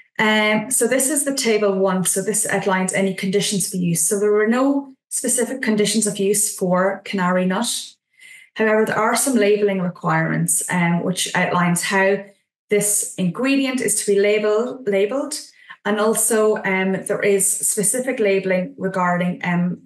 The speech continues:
potential aller-, allergy to, to, um, Canary nut. So when placed on the market in any foodstuff, these conditions have to be met,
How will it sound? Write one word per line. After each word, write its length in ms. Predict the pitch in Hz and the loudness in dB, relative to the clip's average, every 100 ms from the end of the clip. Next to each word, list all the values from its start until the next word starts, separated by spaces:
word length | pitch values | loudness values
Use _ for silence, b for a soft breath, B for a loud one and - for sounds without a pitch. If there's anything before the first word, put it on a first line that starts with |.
| - | -12
potential 760 | 196 196 170 - 185 170 - - | -6 -2 -2 0 0 0 -4 -4
aller-, 360 | 180 175 - - | -2 0 -2 -2
allergy 540 | 175 170 170 170 170 | 0 0 -2 -4 -4
to, 360 | - 185 - - | -4 -4 -4 -6
to, 280 | - 175 - | -2 -2 -2
um, 260 | 160 156 151 | -2 -2 -2
Canary 440 | - 170 151 151 | -2 0 0 0
nut. 260 | 156 - - | -2 -4 -4
So 300 | - 170 - B B B B _ - B | 0 0 -2 B B B B _ -20 B
when 260 | 214 220 226 | 0 2 2
placed 340 | 220 202 - | 2 2 2
on 80 | 196 | 2
the 60 | 185 | 2
market 640 | 180 175 175 175 - - _ | 2 2 0 -2 -4 -14 _
in 120 | 185 190 | -2 0
any 220 | 180 180 | 0 0
foodstuff, 680 | - 170 160 - 170 - - _ _ - | -2 -2 -2 0 0 -2 -10 _ _ -2
these 180 | 180 - | -2 0
conditions 500 | 180 170 175 165 - | 0 0 0 -2 -2
have 180 | 165 | -4
to 120 | - - | -4 -4
be 240 | 156 - | -4 -2
met, 520 | 156 - - - - | -2 -2 -6 -6 -6